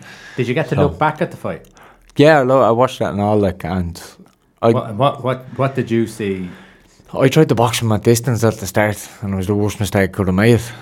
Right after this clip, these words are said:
Speaker 2: because it was basically me s-, changing my style, 'cause I'm an, a go-forward mid-range fighter, and I think if I had kept to that plan, maybe things would have went different, but I didn't. I tried to outbox a classy fighter,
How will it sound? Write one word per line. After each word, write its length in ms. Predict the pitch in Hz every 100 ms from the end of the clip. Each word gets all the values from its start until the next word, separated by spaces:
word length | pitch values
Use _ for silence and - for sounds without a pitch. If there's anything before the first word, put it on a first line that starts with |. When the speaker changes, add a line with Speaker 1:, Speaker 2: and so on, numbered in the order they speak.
| - - _ _ -
Speaker 2:
because 320 | 98 104 92
it 100 | 85
was 140 | 92
basically 440 | - 110 117 - 98
me 160 | 101
s-, 100 | 101 - -
changing 380 | - 101 98 90
my 60 |
style, 400 | 85 - 101 110 95 _ _
'cause 160 | - 90
I'm 80 |
an, 260 | 87 87 85 _ -
a 60 |
go-forward 540 | 85 98 95 95 92 92
mid-range 440 | 92 92 101 107
fighter, 300 | - 107 82 - - -
and 120 | 87
I 40 |
think 460 | 92 104 95 - _ -
if 520 | 92 - - - - _ -
I 140 | 95
had 120 | 98
kept 340 | - 104 107 -
to 100 | 98
that 160 | 87
plan, 480 | - 104 113 110 95 - _ _ -
maybe 540 | 92 92 101 110 110
things 220 | 104 117
would 120 | 117 117
have 80 |
went 180 | 123 131
different, 420 | 139 135 143 - - _
but 220 | - 90 - _ _ _ -
I 80 | 92
didn't. 260 | 92 90
I 60 | 85
tried 260 | 85 101 92
to 140 | 90
outbox 360 | 85 90 - -
a 60 | 78
classy 640 | - - - 90 82 92
fighter, 420 | 85 95 92 78